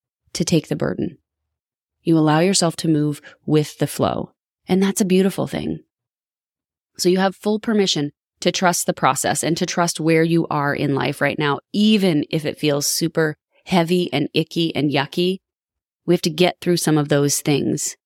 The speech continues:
in order to get to where we want to be and in order to flow. And even when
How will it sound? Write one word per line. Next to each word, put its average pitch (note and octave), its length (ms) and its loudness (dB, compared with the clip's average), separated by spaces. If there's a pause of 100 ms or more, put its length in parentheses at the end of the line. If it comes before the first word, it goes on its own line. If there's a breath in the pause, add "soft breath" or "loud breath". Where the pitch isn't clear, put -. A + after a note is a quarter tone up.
(220)
in D#3+ 200 2
order D3 480 -2 (1700)
to D#3 100 -4
get D#3 240 0
to D#3 120 -2
where C#3+ 180 0
we D3 100 2
want C#3+ 280 -4
to D3+ 100 -4
be - 360 -4 (720)
and E3 140 4
in D#3 100 2
order D3+ 300 0
to - 160 -6
flow. A#2+ 480 -6 (460)
And F3 120 2
even F#3+ 360 2
when E3 340 2